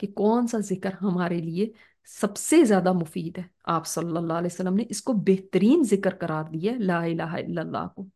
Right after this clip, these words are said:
और जो मैंने आपको उस दिन से कलमे की, उम, तीसरा कलमा भी जिसको कहते हैं सुभान अल्लाह वल्हम्दुलिल्लाह वला इलाहा इल्लल्लाह वल्लाहु अकबर,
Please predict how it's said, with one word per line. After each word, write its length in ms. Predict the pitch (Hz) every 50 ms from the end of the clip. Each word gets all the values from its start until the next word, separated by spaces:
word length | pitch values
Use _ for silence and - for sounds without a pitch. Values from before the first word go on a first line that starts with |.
| _ _ _ _ _ _ _ _ _ _ _ _ _ _ _ _ _ _ _ _ _ _ _ _ _ _ _ _ _ _
और 120 | - 208 180
जो 160 | 180 190 180
मैंने 240 | 175 175 165 170 165 160
आपको 480 | 160 160 156 - - 165 165 165 160 -
उस 140 | - 175 156
दिन 220 | 170 175 175 170 165
से 220 | - 160 160 160
कलमे 440 | 160 - - 175 180 175 165 165 165 160
की, 460 | 156 - 170 160 156 156 156 160 - _ _ _ - 180
उम, 160 | 160 160 156 156 _ _ _ _ _ _ -
तीसरा 300 | 175 170 - - 170 165
कलमा 360 | 165 - 160 160 160 165 170 175
भी 100 | 185 190
जिसको 280 | 185 180 175 - 175
कहते 300 | 160 - 170 170 170 170
हैं 40 | 170 170
सुभान 480 | - - 165 - - 165 165 170 170
अल्लाह 380 | 170 165 160 160 165 185 196 196 185
वल्हम्दुलिल्लाह 960 | 165 170 180 175 - - 190 190 170 175 160 165 160 156 156 160 165 190 196 180 180 170 160 - - _ _ 160
वला 320 | 160 160 160 165 165 170 165 - -
इलाहा 340 | 170 165 151 160 165 175 - -
इल्लल्लाह 520 | 170 170 160 165 160 160 160 160 180 185 196
वल्लाहु 540 | 170 160 156 156 156 156 156 165 156 170 165
अकबर, 420 | 160 156 - 160 160 180 220 294